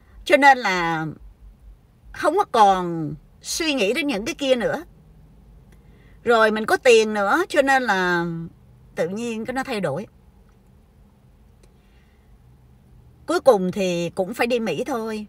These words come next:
đi vì các con. Giao lại cơ sở cho gia đình. Gia đình của bên chị và bên chồng,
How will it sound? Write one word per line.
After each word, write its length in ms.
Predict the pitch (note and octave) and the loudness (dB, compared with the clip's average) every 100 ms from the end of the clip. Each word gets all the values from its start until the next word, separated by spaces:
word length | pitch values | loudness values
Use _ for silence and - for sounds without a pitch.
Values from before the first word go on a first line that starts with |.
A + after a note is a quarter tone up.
| _ _ - | _ _ -4
đi 160 | A3 | -2
vì 100 | F#3 | -2
các 180 | - A#3 | -6 -8
con. 340 | A3 A3 G#3+ G3+ _ _ _ _ _ _ _ _ _ _ _ - | -6 -6 -6 -12 _ _ _ _ _ _ _ _ _ _ _ 2
Giao 260 | B3+ A#3+ A3 | 4 4 2
lại 160 | E3 | -4
cơ 180 | G3 A3 | -4 -6
sở 360 | - - - B3 | -4 -4 -2 -2
cho 460 | - G3+ G3+ G3+ G3 G3 _ _ _ | 0 0 0 -2 -4 -10 _ _ _
gia 160 | G3+ G#3+ | 0 0
đình. 300 | F#3+ E3 D3 - _ _ _ - _ _ _ | 0 -4 -6 -12 _ _ _ -20 _ _ _
Gia 120 | B3+ | 4
đình 260 | A3 F#3+ F3 | 4 2 2
của 120 | G#3 | 0
bên 220 | A#3+ A#3 | 2 0
chị 340 | G#3+ F#3+ D3+ F3+ | 0 -2 -2 -2
và 120 | F#3+ | -2
bên 180 | G#3 G#3+ | -2 0
chồng, 340 | G3+ E3+ D#3 | 0 0 -4